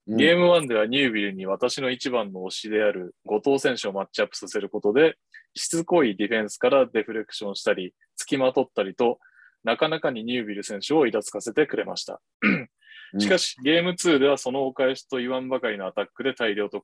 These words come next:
Speaker 2: 点を許しました。
Speaker 1: うん。
Speaker 2: 途中からビュフォード選手をつけてみた方が良いのではとも感じました。
Speaker 1: うん。
Speaker 2: ペリメーターディフェンスが得意な白浜選手はプレータイムが激減。昨シーズン十九点一分から今季平均三点六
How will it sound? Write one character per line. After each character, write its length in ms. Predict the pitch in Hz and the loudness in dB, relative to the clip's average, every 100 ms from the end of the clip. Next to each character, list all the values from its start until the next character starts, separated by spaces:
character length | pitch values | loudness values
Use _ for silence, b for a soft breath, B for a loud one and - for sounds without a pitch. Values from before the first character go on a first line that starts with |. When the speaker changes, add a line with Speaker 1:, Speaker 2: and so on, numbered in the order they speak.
| - | -8
Speaker 2:
点 100 | 147 | -4
を 100 | 165 | -2
許 140 | 95 | -4
し 140 | 92 - | -6 -10
ま 120 | 87 | -12
し 80 | - | -12
た。 160 | 90 - _ b 95 | -14 -16 _ b -4
Speaker 1:
う 120 | 113 | 0
ん。 40 | |
Speaker 2:
途 120 | 127 | 2
中 180 | 135 175 | 4 4
か 100 | 175 | 6
ら 100 | 170 | 4
ビ 120 | 165 | 6
ュ 20 | 165 | 4
フ 120 | 139 | 4
ォ 20 | |
ー 40 | |
ド 100 | 117 | 2
選 160 | 120 117 | 0 -2
手 80 | 110 | -4
を 60 | 104 | -8
つ 100 | - | -4
け 120 | 123 | -4
て 100 | 110 | -4
み 120 | 110 | -4
た 80 | 104 | -2
方 120 | 98 | -2
が 100 | 95 | -2
良 120 | 113 | -2
い 40 | 107 | -2
の 120 | 95 | -4
で 80 | 104 | -2
は 160 | 107 | -2
と 100 | - | -2
も 160 | 185 143 | -4 -4
感 220 | 98 90 | -6 -10
じ 100 | 87 | -12
ま 120 | 85 | -12
し 100 | - | -10
た。 180 | 90 90 _ _ b b 95 | -10 -12 _ _ b b -6
Speaker 1:
う 60 | |
ん。 140 | 95 - | -6 2
Speaker 2:
ペ 100 | 143 | 2
リ 120 | 175 | 4
メ 140 | 185 | 2
ー 60 | 180 | 4
タ 80 | 185 | 4
ー 40 | |
デ 80 | 175 | 4
ィ 20 | |
フ 60 | 165 | 2
ェ 40 | |
ン 40 | 131 | 0
ス 60 | |
が 100 | 113 | -2
得 240 | 104 110 113 | -2 -4 -4
意 60 | |
な 100 | 107 | -4
白 220 | 107 113 110 | -4 0 0
浜 200 | 110 104 | -2 -6
選 160 | 101 - | -6 -2
手 80 | 160 | -2
は 60 | |
プ 120 | - | 2
レ 100 | 107 | 2
ー 40 | 98 | 4
タ 120 | 104 | 0
イ 40 | |
ム 100 | 98 | 0
が 120 | 123 117 | -2 -2
激 320 | 98 - 90 | -4 -8 -10
減。 300 | 95 90 90 B B B - | -8 -8 -12 B B B -2
昨 240 | 120 - | 0 2
シ 140 | 143 120 | 4 4
ー 40 | |
ズ 80 | 107 | 2
ン 60 | |
十 220 | 107 117 113 | 2 2 2
九 180 | 120 | 2
点 160 | 104 101 | 2 0
一 100 | - | 0
分 140 | 95 | -6
か 100 | 95 | -2
ら 120 | 113 113 | 0 0
今 180 | 127 | -4
季 120 | - 98 | -4 -6
平 140 | 101 | -6
均 180 | - 98 | -6 -4
三 300 | - 220 202 | 0 2 2
点 160 | 104 | 0
六 140 | 98 | 0